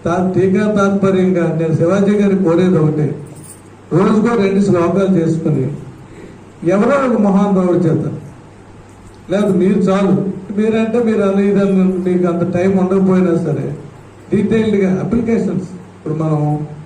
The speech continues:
నేర్చుకున్నది దైనందిన జీవితంలో దాన్ని అప్లికేషన్ కింద కన్వర్ట్ చేసుకున్నట్టుగా ఇక్కడ ఉన్న వాళ్ళందరూ ఉండాలి. దాంట్లో కొన్ని శ్లోకాలు ఉంటాయి కర్మ సిద్ధాంతం మీద,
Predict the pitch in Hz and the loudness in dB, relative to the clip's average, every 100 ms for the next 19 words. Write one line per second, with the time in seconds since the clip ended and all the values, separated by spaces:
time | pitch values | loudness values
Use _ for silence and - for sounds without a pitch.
0 | - - - 151 190 226 - 247 240 190 | -20 -20 -8 -2 2 2 0 0 2 2
1 | 175 175 175 190 - - - - - - | 2 2 0 -4 -8 -16 -20 -20 -20 -6
2 | 151 196 233 226 233 220 190 196 190 196 | -2 0 2 2 0 0 0 2 2 2
3 | 185 175 147 - - - - 190 185 180 | 2 2 0 -4 -8 -12 -4 0 0 0
4 | 208 220 233 - 226 202 196 180 160 160 | 0 0 0 -2 -2 -2 0 0 -2 -4
5 | - - - - 160 190 214 208 196 202 | -8 -14 -20 -10 -4 0 2 0 0 0
6 | 196 190 185 185 180 180 165 170 180 170 | 2 2 2 0 0 -2 -2 -2 0 0
7 | 165 151 156 131 127 123 120 - - - | -2 -2 -2 -2 -2 -4 -6 -8 -14 -18
8 | - - - - - 165 170 190 185 180 | -20 -20 -20 -16 -6 -4 0 0 2 2
9 | 170 165 165 180 185 175 151 160 139 - | 0 0 0 2 2 2 2 0 -2 -4
10 | - - - - - - - - - - | -12 -18 -20 -20 -20 -20 -20 -20 -20 -8
11 | 156 185 185 180 180 170 170 165 160 151 | -2 0 2 2 2 0 -2 -2 -2 -2
12 | 147 | -2